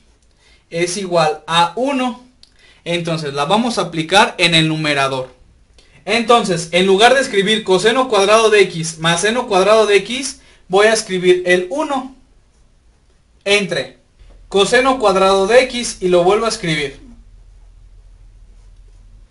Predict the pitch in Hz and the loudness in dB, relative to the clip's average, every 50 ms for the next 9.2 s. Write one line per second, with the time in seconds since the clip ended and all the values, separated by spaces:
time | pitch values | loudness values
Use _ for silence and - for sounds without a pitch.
0 | _ _ _ _ _ _ - 170 190 214 233 254 254 254 254 254 254 226 - 214 | _ _ _ _ _ _ 0 4 6 6 6 6 6 4 4 4 2 -2 -2 -4
1 | 170 - 202 226 233 - - 208 202 208 202 220 220 208 202 196 185 165 156 151 | -2 2 2 2 2 0 0 -2 -2 0 2 2 2 4 2 2 0 -4 -4 -2
2 | 160 170 170 202 190 180 165 165 143 135 131 135 135 139 135 127 120 117 - 139 | -2 -2 -2 -2 -2 -2 -2 -2 -4 -6 -6 -8 -8 -8 -10 -12 -14 -16 -16 -20
3 | - - _ _ _ _ - 151 147 156 160 160 170 165 165 160 147 135 135 135 | -20 -20 _ _ _ _ -6 -2 -2 -2 -2 -2 -4 -4 -4 -4 -6 -6 -4 -4
4 | 139 135 135 - - - _ _ _ _ _ _ _ _ _ _ _ _ _ _ | -4 -6 -8 -14 -18 -20 _ _ _ _ _ _ _ _ _ _ _ _ _ _
5 | _ - - - 156 160 165 190 208 226 220 247 240 - 190 170 165 165 165 160 | _ -14 -8 -6 -6 -4 -2 -2 -2 0 0 0 2 2 2 2 2 2 0 -2
6 | 196 226 240 233 - - - _ _ _ _ _ _ _ _ _ _ _ _ _ | -4 -6 -8 -8 -12 -14 -18 _ _ _ _ _ _ _ _ _ _ _ _ _
7 | _ _ _ - 196 208 220 214 - 233 208 185 196 196 202 202 202 196 190 190 | _ _ _ -2 0 0 0 0 -2 -4 -2 -2 0 0 0 0 0 0 -2 -4
8 | - - 185 190 202 208 226 247 247 247 - - - 185 196 196 196 208 214 240 | -4 -2 -2 -2 0 0 -2 -2 -4 -6 -8 -8 -4 -4 -4 -2 -2 -2 -2 -2
9 | 254 247 - | -4 -6 -12